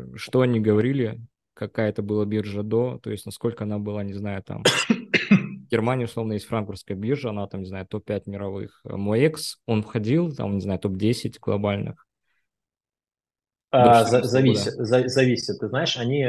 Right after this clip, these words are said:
Speaker 2: что самое интересное, ну, по, по акциям, понятное дело, там невозможно тягаться.
Speaker 1: Ну, это да.
Speaker 2: А, по акциям мы были, че-то, по-моему, пятнадцатые или семнадцатые, но там было очень интересно, мы были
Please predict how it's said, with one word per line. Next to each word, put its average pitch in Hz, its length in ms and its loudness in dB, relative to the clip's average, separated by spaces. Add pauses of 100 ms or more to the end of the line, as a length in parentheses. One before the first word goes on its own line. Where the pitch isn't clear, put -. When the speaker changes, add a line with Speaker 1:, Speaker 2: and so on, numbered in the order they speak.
(120)
Speaker 2:
что - 180 -8
самое 120 160 -2
интересное, 143 440 0
ну, 117 100 -2
по, 113 200 2
по 131 140 6
акциям, 123 340 0
понятное 117 400 0
дело, 98 280 0
там 101 180 -6
невозможно 104 500 -2
тягаться. 113 480 0 (220)
Speaker 1:
Ну, 110 100 6
это 131 140 4
да. 110 240 -2 (800)
Speaker 2:
А, 104 200 2
по 120 160 8
акциям 135 340 4
мы 113 80 4
были, 110 260 4
че-то, - 240 -4
по-моему, 104 320 0
пятнадцатые 127 640 2
или 107 80 2
семнадцатые, 120 800 0
но 117 100 -4
там 131 160 0
было 123 140 2
очень 120 240 -2
интересно, 127 360 -2
мы 113 100 -4
были 113 380 0